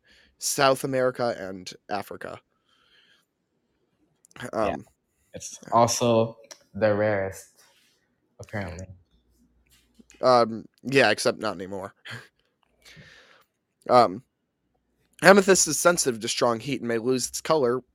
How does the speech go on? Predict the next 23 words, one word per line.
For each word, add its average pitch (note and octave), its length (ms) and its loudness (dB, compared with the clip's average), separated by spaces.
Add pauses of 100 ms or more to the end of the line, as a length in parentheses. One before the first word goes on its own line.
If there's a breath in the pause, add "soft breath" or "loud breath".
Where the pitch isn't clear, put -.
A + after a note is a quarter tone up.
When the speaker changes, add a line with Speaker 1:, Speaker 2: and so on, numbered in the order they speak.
(240)
Speaker 1:
or A#2+ 180 2
change D#3 380 -4
its - 120 -16
color G#2 360 -4 (260 loud breath)
when C#3+ 140 0
exposed C3 420 0
to C3 60 -12
prolonged G#2+ 460 -6
heat G2 200 -12
or F#2+ 100 -8
light. F#2+ 300 -8
Polishing C3+ 440 2
the G#2 40 -10
stone G#2 260 -6
or G#2 60 -10
cleaning F3 280 -2
it B2+ 100 -4
with, - 180 -4 (160)
uh, D2+ 220 -6 (420 loud breath)
an B2+ 140 -2
ultrasonic A#2 720 -2
or G2 80 -8
steamer, B2+ 520 -4